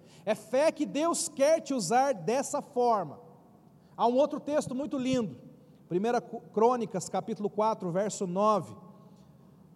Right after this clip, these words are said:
O nome desse homem famoso, Jabes. Primeira Crônicas quatro, nove fala assim, "Foi Jabes mais ilustre do que os seus irmãos.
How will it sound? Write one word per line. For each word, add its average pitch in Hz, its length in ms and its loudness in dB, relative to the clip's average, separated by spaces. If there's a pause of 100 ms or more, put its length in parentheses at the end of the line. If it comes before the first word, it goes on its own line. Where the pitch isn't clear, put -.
(240)
O 107 140 -16
nome 196 300 0
desse 196 320 -2
homem 202 200 0
famoso, 196 800 2
Jabes. 190 880 -6 (680)
Primeira 190 320 0
Crônicas 208 580 -4
quatro, 202 360 -2
nove 185 340 -2
fala 196 180 -4
assim, 190 240 -8
"Foi 208 280 -4
Jabes 180 500 -4
mais 196 340 -6
ilustre 226 760 -4 (420)
do 196 100 0
que 214 100 -6
os 202 80 -4
seus 202 220 -2
irmãos. 139 640 -8